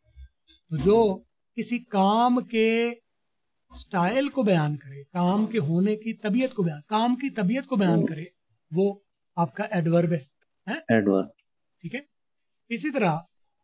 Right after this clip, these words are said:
Speaker 1: ये क्या है, ऐड जो है, adjective क्या है, ये है ऐड noun, हैं?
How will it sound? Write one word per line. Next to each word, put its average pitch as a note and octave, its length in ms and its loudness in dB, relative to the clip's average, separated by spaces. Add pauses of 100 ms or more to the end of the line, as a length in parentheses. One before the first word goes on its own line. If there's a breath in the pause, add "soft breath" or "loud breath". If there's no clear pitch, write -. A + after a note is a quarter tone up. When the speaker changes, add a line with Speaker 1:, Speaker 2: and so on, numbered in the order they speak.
(380)
Speaker 1:
ये A3+ 140 2
क्या B3 300 0
है, B3 120 -10 (200)
ऐड A3+ 360 4
जो A#3+ 160 0
है, A3+ 220 -2 (340)
adjective A3 540 0
क्या B3+ 160 0
है, B3+ 160 0
ये B3+ 180 0
है B3 160 0
ऐड A#3+ 340 2
noun, G#3 440 4 (1160)
हैं? D4+ 140 -8